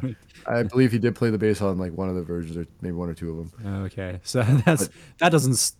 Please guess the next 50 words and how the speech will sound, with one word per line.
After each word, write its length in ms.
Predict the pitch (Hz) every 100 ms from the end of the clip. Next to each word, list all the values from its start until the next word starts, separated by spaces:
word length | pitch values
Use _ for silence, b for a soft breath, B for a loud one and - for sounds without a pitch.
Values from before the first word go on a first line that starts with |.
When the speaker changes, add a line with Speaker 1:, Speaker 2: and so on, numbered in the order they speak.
| -
Speaker 1:
spell 320 | - - 117
anything 400 | 110 104 107 104
good 260 | 92 98 95
<laughs> 280 | 85 95 -
when 220 | 90 135
you're 100 | 113
Speaker 2:
Yeah. 40 |
Speaker 1:
starting 400 | 123 - 107 101
out 60 | 98
in 40 |
Speaker 2:
But 80 | 120
Speaker 1:
a 40 | 98
band. 320 | 90 92 90 b b b b _ _ _ _ _ _ _ _
Speaker 2:
Yeah, 220 | 131 131
I 80 | 127
think, 160 | 143 139
I 80 |
think 180 | 127 131
the, 220 | 127 117
the 100 | 104
writing 220 | 101 104 101
was 100 | 95
on 100 | 95
the 60 |
wall, 360 | 90 90 90 - _
<laughs> 180 | 113 -
and 220 | 151 135 117
I 80 |
think 140 | 120 120
Speaker 1:
Yeah. 180 | 117 -
Speaker 2:
he, 120 | 120
if, 160 | 127 - _ _
if 120 | 139 135
you 80 |
read 160 | 139 143
Ron 180 | 135 131
McGovney's 680 | 117 117 113 113 95 - -
interviews 480 | 120 110 104 107 92
and 80 | 95
stuff, 280 | - 101 -
like, 140 | 92
he, 260 | 98 101 95
he 120 | 98
knew 200 | 92 92
it 140 | 87 -
too 280 | 95 87 82
at 80 | 82
the 80 |
time. 180 | 82 90
Speaker 1:
Mm-hmm. 200 | 98 101